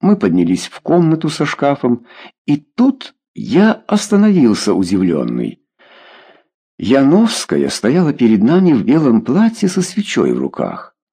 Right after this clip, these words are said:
Лицо её было грустным, она брезгливо смотрела на экономку. «Пан Белорецкий, Я случайно слышала ваш разговор, слышала с самого начала.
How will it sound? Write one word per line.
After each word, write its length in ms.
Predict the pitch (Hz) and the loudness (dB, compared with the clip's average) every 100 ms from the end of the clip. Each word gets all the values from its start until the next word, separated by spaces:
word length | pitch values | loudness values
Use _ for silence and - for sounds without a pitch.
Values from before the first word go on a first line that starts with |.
| _ _ _ - | _ _ _ -14
Лицо 400 | - 127 127 196 | -4 -2 0 2
её 280 | 208 202 202 | 2 4 2
было 240 | 185 196 196 | 2 2 2
грустным, 680 | 175 226 165 - 62 - - _ - | 2 0 0 -2 -4 -4 -8 _ -4
она 240 | 120 156 | 0 0
брезгливо 600 | 127 151 120 113 175 190 | 2 0 2 2 2 0
смотрела 500 | 185 175 175 180 180 | 0 -2 -2 0 0
на 180 | 170 170 | 2 2
экономку. 720 | 165 165 185 165 95 - 65 - _ _ _ _ _ _ _ _ _ _ | 0 0 2 0 0 -4 -6 -6 _ _ _ _ _ _ _ _ _ _
«Пан 280 | 110 170 175 | 0 0 2
Белорецкий, 840 | 180 180 185 170 - - 58 - _ _ _ _ - | 2 2 2 0 -2 -8 -8 -8 _ _ _ _ -10
Я 160 | - 117 | -4 -2
случайно 520 | - 123 175 180 165 | -2 -2 0 2 0
слышала 500 | 160 151 180 165 156 | -2 -2 -2 0 0
ваш 300 | 123 175 - | 0 -2 -4
разговор, 680 | 147 127 123 117 226 - - _ _ - - | -4 -2 0 0 -2 -4 -10 _ _ -20 -18
слышала 460 | - - 165 180 170 | -6 -2 0 0 -2
с 60 | |
самого 340 | 165 175 175 175 | -2 0 0 0
начала. 600 | 185 - 220 175 - | 0 0 0 0 -4